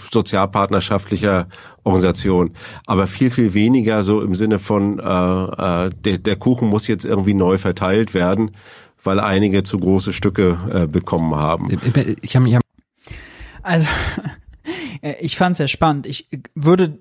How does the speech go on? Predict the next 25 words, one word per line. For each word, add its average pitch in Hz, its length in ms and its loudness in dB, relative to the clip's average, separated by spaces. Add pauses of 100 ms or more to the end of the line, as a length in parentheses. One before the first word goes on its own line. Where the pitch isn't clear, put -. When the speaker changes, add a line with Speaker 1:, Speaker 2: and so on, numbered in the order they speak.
Speaker 3:
di-, 151 320 -8 (120)
würde 165 300 2
da 135 140 0
widersprechen 120 600 -4
wollen. 113 280 -8
Wir 123 180 -4
haben 151 200 2
jetzt - 260 -4
zuletzt 131 560 0
bei 127 160 -2
den 120 160 -2
Wahlen, 139 320 2
die 123 100 -4
wir 113 140 0
hatten, 156 400 -2 (1120)
ähm, 135 640 -4
was 139 200 0
hatten 156 140 -4
wir? 123 120 -2
Bayern 175 340 4
hatten 160 300 0
wir 160 240 2
und 147 520 4
Hessen, 120 380 0 (200)
genau. 131 340 2